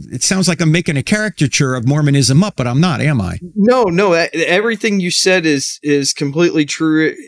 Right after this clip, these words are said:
Speaker 2: uh, and right along the lines with what Mormonism teaches. And, and here's, here's the wild thing, because this is different than, uh, I think any other religion I've ever studied, because in Mormonism, it's not just up to you to be able to achieve godhood for, as a man.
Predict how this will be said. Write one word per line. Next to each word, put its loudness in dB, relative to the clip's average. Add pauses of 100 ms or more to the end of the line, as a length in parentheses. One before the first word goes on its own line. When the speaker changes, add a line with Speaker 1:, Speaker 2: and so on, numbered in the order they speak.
(120)
Speaker 2:
uh, -4
and -4
right 2
along 0
the -2
lines -2
with -4
what -2
Mormonism -6
teaches. -8 (260)
And, 2
and 0
here's, -2
here's -2
the 2
wild -2
thing, -12
because -2
this 0
is -2
different -2
than, 0 (380)
uh, -10
I -10
think -4
any 2
other 2
religion 2
I've 2
ever 0
studied, -4 (200)
because 0
in 0
Mormonism, 0 (380)
it's 0
not 0
just 0
up -4
to -4
you -2
to -4
be 0
able 0
to -2
achieve -2
godhood 0
for, -2
as 0
a -2
man. -2